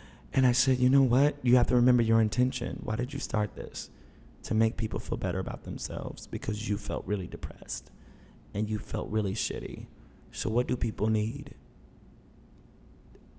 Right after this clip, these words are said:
They need to be loved. They need to know that they're empowered. So it's more than just the workouts. So I said, "Okay,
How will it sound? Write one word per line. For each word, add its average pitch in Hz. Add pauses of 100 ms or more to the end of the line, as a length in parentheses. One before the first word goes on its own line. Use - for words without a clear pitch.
(120)
They -
need 110
to -
be 113
loved. 110 (200)
They 107
need 107
to 110
know 110 (380)
that -
they're 117
empowered. -
So -
it's -
more 110
than 110
just -
the 101
workouts. - (340)
So 107 (1040)
I 110
said, 107
"Okay, 107